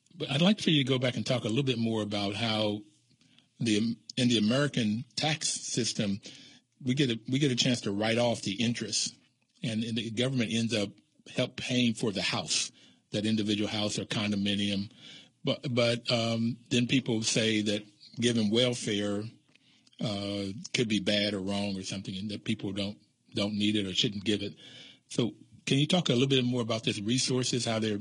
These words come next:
used to the, the create income, but also assets, uh, particular,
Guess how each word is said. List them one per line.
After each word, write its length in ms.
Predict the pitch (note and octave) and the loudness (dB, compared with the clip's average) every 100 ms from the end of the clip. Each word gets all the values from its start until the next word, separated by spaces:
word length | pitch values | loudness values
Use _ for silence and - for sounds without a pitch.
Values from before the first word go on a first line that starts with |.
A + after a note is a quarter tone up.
| A#2+ | -4
used 440 | B2 A#2 B2 A2+ | -2 2 2 2
to 180 | A2 G#2 - _ _ - | -2 -4 -8 _ _ -10
the, 200 | A#2+ G#2+ | -4 -4
the 300 | G#2+ B2+ C3+ - - | -4 -8 -8 -12 -10
create 600 | - C#3 C3 B2+ A#2 A2+ - | -4 2 4 4 2 -2 -2
income, 640 | C3+ D#3+ D#3 A2 G2+ A2 C3 - _ - _ _ | 2 2 2 0 0 -2 -4 -14 _ -20 _ _
but 100 | A#2+ | -2
also 360 | A2+ C3 - A2 | 2 2 2 0
assets, 760 | A#2 B2 - G2+ F2+ - - | 0 0 -2 -4 -4 -4 -4
uh, 140 | - G#2 | -6 -6
particular, 580 | - A2+ B2 A#2 A2 G2+ | -6 -2 -2 -2 -4 -4